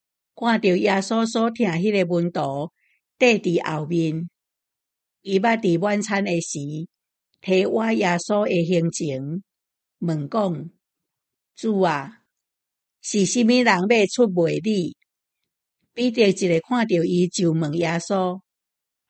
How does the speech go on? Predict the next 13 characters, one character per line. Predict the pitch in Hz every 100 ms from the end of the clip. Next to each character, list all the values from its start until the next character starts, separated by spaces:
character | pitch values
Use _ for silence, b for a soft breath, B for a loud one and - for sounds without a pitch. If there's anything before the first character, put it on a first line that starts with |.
| _ _
：“主 | - 220 190
啊， | 165 143 160 _ _ _ _ _ _ _ _ _ -
这 | 214
个 | 208 196
人 | 175 180 214
会 | 170
安 | - 196 202
怎？” | 233 208 175 165 _ _ _ _ _ _ _ _ _
耶 | - 185 175
稣 | 226 214
应 | 214 220 220
伊 | 175 170
讲 | 208 175 165